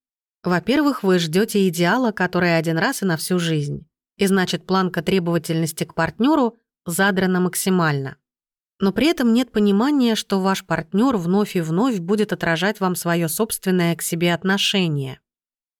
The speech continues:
И все-таки вот он появился. Сегодня, сейчас. Какие чувства? Страх, что придется снова прогибаться? Что придется идти на компромисс?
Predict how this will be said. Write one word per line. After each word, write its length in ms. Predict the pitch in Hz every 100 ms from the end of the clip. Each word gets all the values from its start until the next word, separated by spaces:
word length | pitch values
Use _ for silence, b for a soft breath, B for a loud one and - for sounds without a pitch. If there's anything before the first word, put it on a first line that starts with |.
| -
И 100 | 202
все-таки 720 | - 339 330 - 269 262 247 _ _
вот 360 | 165 185 277 233
он 160 | 214
появился. 720 | 190 180 156 135 123 - - - -
Сегодня, 640 | - 240 202 143 117 147 _
сейчас. 580 | - 262 - 135 - - _ _ _ _
Какие 360 | 208 208 202 170
чувства? 500 | - 147 - 139 - _ _ _ _ _ _ _ -
Страх, 380 | - 190 190 -
что 220 | - 196
придется 460 | 196 190 202 196
снова 300 | 180 202 196
прогибаться? 760 | 190 185 180 180 262 - 143 147 _ _ _ _ _ _
Что 240 | - -
придется 560 | 185 190 180 190 - 190
идти 220 | 180 196
на 80 | 190
компромисс? 640 | 190 185 185 180 240 -